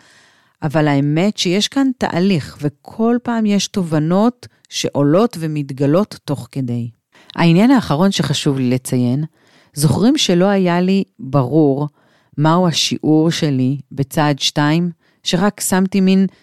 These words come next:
סימניה כזאת ואמרתי, "נראה בהמשך הדרך מהו השיעור"? אז היום אני יודעת אותו הרבה יותר בבירור. אני למדתי המון דברים מהתהליך הזה, מהכאב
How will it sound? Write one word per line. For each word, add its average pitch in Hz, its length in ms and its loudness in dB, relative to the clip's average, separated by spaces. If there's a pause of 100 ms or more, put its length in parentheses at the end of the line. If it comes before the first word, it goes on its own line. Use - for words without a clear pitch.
(120)
סימניה 160 580 2
כזאת 170 480 0
ואמרתי, 160 600 -2 (160)
"נראה 160 300 2
בהמשך 147 500 0
הדרך 143 460 -2
מהו 151 300 2
השיעור"? 185 540 -2 (600)
אז 160 180 2
היום 214 340 4 (120)
אני 170 180 0
יודעת 143 460 -2
אותו 156 360 -4 (120)
הרבה 151 280 -2
יותר 170 360 -2
בבירור. 127 560 -4 (640)
אני 165 180 2
למדתי 185 520 0
המון 202 580 2
דברים 175 580 -2 (300)
מהתהליך 143 1120 -2
הזה, 120 300 -4
מהכאב 143 720 -2